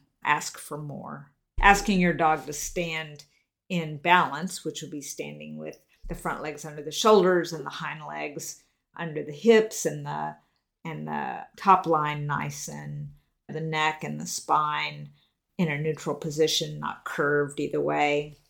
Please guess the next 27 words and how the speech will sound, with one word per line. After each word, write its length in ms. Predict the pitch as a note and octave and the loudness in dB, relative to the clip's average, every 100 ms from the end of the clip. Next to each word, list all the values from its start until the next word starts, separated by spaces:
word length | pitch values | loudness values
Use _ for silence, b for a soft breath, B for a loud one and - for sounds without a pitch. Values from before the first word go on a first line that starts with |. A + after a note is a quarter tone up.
| - | -6
You 140 | E3+ E3+ | -2 2
might 200 | F3 - | 2 4
be 100 | E3+ | 2
able 180 | D#3+ | 2
to 140 | D#3 - | 0 2
ask 280 | D#3+ - - | 2 2 -4
for 100 | D#3 | -2
that 220 | D3+ - | -2 -4
position 460 | D3+ D#3 D3 D#3 | -8 -6 -6 -8
for 160 | D3+ D3 | -12 -12
five 360 | - D3 C#3+ C#3+ | -4 -2 -2 -2
seconds, 540 | - D#3+ D#3+ C#3+ C#3+ | 0 0 0 -8 -10
but 200 | - - | -10 -6
you 80 | E3+ | -4
might 240 | D3+ D3 | -2 -2
wanna 180 | D#3 D#3 | -4 -6
work 260 | D#3 D#3 D#3+ | -4 -4 -4
up 140 | - | -6
to 80 | E3 | -8
thirty 380 | - E3 D#3+ D3+ | -6 -2 -2 -2
seconds 480 | - C#3+ - D3 D#3 | -6 -8 -10 -10 -10
eventually, 500 | C#3+ D3 D3 D#3 D3+ | -10 -8 -8 -8 -6
and 120 | D#3 | -6
that 160 | D3 - | -6 -4
might 240 | D#3 - | -4 -4
take 320 | - - - | -8 -8 -6
weeks 560 | D3+ - _ - - | -8 -10 _ -6 -6